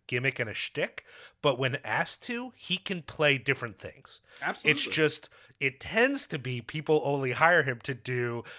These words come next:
Speaker 1: this motherfucking snakes on this motherfucking
Speaker 2: <laughs> Yeah.
Speaker 1: plane. That's why they hired him. But if you pay attention to the variety of roles, sometimes he's more quiet, sometimes he's a little more laid back. I wouldn't claim he has a f-,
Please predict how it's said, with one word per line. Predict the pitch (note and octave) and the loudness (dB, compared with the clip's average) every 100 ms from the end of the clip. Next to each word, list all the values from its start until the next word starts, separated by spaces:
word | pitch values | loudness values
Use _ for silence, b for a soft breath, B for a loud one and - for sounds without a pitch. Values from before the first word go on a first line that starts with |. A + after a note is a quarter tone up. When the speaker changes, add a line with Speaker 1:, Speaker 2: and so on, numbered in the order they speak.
| B | B
Speaker 1:
this | A3 C#4 A#3 | 0 2 2
motherfucking | D3 F3 A3+ A#3+ - A3+ B3 B3+ | 4 6 8 6 4 2 2 -2
snakes | - C4 G3+ E3 | -2 2 2 2
on | E3+ E3 | 0 2
this | A3 D#3 | 2 4
motherfucking | F#3 A#3 B3 B3 B3 - | 8 8 8 2 -2 -2
Speaker 2:
<laughs> | |
Yeah. | - | 0
Speaker 1:
plane. | B3 G#3 D#3+ B B - | 8 10 10 B B 4
That's | F3 G3+ E3+ | 8 8 6
why | F3 F3 | 4 4
they | C#3+ | 2
hired | - A#3 A#3+ D#3+ | 2 4 4 2
him. | A#2 G2+ - | -4 -8 2
But | D#3+ | 2
if | C3+ C#3 | 2 -6
you | C#3 | -6
pay | B2+ C#3 | -4 -4
attention | A#2+ - A3 - D3 C3+ | -4 -6 -4 -4 -6 -6
to | C3+ | -6
the | A#2+ | -6
variety | A2+ B2 B2 A2+ | 0 2 2 -2
of | G#2+ | -2
roles, | - C#4+ B2+ - B B B | 0 0 -4 -8 B B B
sometimes | - A2 A2+ B2 | -10 -8 -8 -8
he's | E3+ D#3+ | -8 -8
more | F#3 | -10
quiet, | G3 - G#3 F3 A#2+ - | -6 0 2 2 -2 -8
sometimes | A2+ A2 B2 A#2+ | -10 -6 -6 -6
he's | C#3 | -6
a | C3+ | -4
little | C#3 D3 | -2 -2
more | D3+ D3 | -2 -2
laid | D#3 D#3 | -2 2
back. | G3 C3+ - B B - | 4 4 -2 B B 2
I | D3+ | 2
wouldn't | G#3 G#3+ - - | 2 -2 -8 -6
claim | E3+ D#3 | -2 0
he | C#3 C3 | 0 0
has | A#2+ | 0
a | G#2+ | -4
f-, | - - | -10 -16